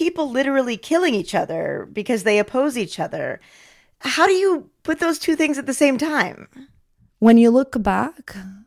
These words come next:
Speaker 2: the conflicts never last too long. I mean, I, I don't know if I'm demonizing it, but as if, uh, they, um, try and, like,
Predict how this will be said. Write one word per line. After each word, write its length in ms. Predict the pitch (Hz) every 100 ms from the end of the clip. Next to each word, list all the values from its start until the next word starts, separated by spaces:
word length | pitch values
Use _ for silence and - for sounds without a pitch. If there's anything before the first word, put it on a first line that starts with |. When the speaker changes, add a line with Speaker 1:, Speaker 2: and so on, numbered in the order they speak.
| 277
Speaker 2:
the 120 | 214 214
conflicts 680 | 220 220 226 233 - -
never 340 | 220 214 196 202
last 560 | 175 165 160 156 - -
too 160 | 160 151 151
long. 340 | 147 160 160 - - - _ _ _ _ _
I 60 | 196
mean, 180 | 190 185
I, 280 | 175 -
I 40 | 196
don't 180 | 190 185
know 80 | 175
if 160 | -
I'm 200 | 165 156
demonizing 640 | 247 302 214 175 180 170 190
it, 160 | - -
but 340 | 175 165 - -
as 160 | 202 262
if, 340 | 240 - - _ -
uh, 120 | - 180 - -
they, 640 | 170 202 202 190 165 -
um, 440 | - - 165 156 160 _ _ _ _ _ _ _ _
try 300 | - 277 294
and, 240 | 277 247
like, 260 | 208 190